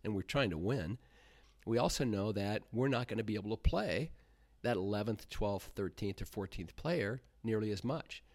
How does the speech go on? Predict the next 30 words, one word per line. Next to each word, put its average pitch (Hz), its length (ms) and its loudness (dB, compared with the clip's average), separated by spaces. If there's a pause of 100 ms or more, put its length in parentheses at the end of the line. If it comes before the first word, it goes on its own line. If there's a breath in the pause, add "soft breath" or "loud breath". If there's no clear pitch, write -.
(400 soft breath)
So 113 440 4
the 117 180 4
issues 170 360 4
that - 140 2
will - 120 0
come 175 380 0
with 131 180 2
that 80 320 -2 (440)
are 101 120 0
going 110 280 0
to 113 100 -2
be 104 200 4
probably 123 340 8
within 104 240 0
the 98 60 -4
club, 110 500 0 (840)
are 110 80 2
going 107 160 2
to 107 60 4
be 117 100 2
playing 87 320 4
time, 95 320 -2 (640 soft breath)
kids - 260 4
quitting 113 400 2
because 107 220 -2
they're 110 100 0
not 98 240 -2
playing. 85 400 -4 (720 loud breath)
And 113 320 4
I, - 60 -6